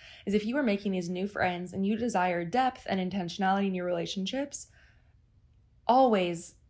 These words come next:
just go first. I know that can be scary, but leading with vulnerability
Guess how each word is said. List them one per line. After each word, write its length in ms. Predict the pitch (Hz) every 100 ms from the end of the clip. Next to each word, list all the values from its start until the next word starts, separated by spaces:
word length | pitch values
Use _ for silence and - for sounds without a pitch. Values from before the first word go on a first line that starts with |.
| _ -
just 220 | 269 -
go 160 | 254
first. 520 | 254 - 214 - - -
I 100 | -
know 240 | 208 220 214
that 180 | 196 -
can 100 | 202
be 120 | 185
scary, 440 | - - 175 202
but 180 | 202 180
leading 220 | 202 247
with 180 | 277 277
vulnerability 840 | 180 196 190 170 180 202 233 277